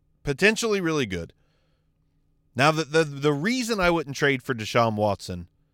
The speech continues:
as a Dolphins fan is, look, I mean, Deshaun Watson is an amazing talent at quarterback,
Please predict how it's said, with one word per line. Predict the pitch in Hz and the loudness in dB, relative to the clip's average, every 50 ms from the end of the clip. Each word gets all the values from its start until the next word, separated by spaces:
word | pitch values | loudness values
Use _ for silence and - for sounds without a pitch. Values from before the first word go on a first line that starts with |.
| _ _ _ _ _ _ _ _ _ _ _ _ _ _ _ - | _ _ _ _ _ _ _ _ _ _ _ _ _ _ _ 4
as | 151 165 170 156 | 4 4 4 4
a | 147 143 | -2 -4
Dolphins | 127 131 139 135 127 123 - - 104 95 85 - | 2 4 6 6 6 4 2 -2 -8 -8 -8 -10
fan | - 92 90 82 82 85 87 90 _ _ _ _ _ _ _ _ _ _ _ _ _ _ _ _ _ _ _ _ - - | -10 -10 -8 -8 -10 -12 -12 -14 _ _ _ _ _ _ _ _ _ _ _ _ _ _ _ _ _ _ _ _ -8 -6
is, | 233 233 - | -6 -6 -2
look, | 285 285 226 127 - - - _ _ _ _ _ _ _ _ _ _ _ _ _ _ _ _ - | 2 2 2 2 0 -6 -20 _ _ _ _ _ _ _ _ _ _ _ _ _ _ _ _ -2
I | 190 | 0
mean, | 208 233 226 220 185 - _ _ _ _ _ - | 0 2 0 0 -2 -6 _ _ _ _ _ -12
Deshaun | 156 196 185 - 247 247 240 226 | -10 -6 0 2 2 2 2 2
Watson | 226 226 226 - - 196 190 180 | 2 2 2 0 -2 -4 -4 -2
is | - 180 185 180 | 2 0 2 2
an | 190 202 190 - - | 0 -4 -4 -4 -4
amazing | - 233 240 233 226 233 233 226 220 196 180 202 196 | 0 0 0 0 2 0 0 0 0 0 -2 -2 -2
talent | 180 - 190 185 185 185 175 160 | -2 0 0 0 2 0 -2 -4
at | - | -4
quarterback, | - 175 175 156 147 123 117 110 104 | -4 -2 -2 -2 0 0 2 0 0